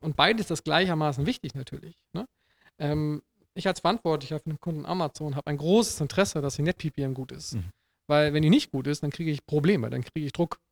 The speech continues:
Speaker 1: Ja, dann irgendwie macht, klopft Amazon an der Tür und hat schlechte Laune.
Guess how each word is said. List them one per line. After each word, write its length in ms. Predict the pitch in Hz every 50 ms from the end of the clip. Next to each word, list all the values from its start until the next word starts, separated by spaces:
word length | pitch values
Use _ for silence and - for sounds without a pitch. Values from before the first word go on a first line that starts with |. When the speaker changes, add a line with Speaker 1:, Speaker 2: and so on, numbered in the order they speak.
| _ _
Speaker 1:
Ja, 180 | 127 127 139 139
dann 360 | 131 139 135 139 143 139 135 - -
irgendwie 400 | - 151 147 139 143 143 143 - -
macht, 180 | 135 135 - - - -
klopft 180 | - 160 - -
Amazon 340 | 170 190 196 185 - 175 160
an 80 | 160
der 100 | 156 151 143
Tür 260 | - 185 180 170 160
und 60 | 139 143
hat 100 | 151 -
schlechte 220 | 165 156 - 156
Laune. 260 | 147 151 147 131 117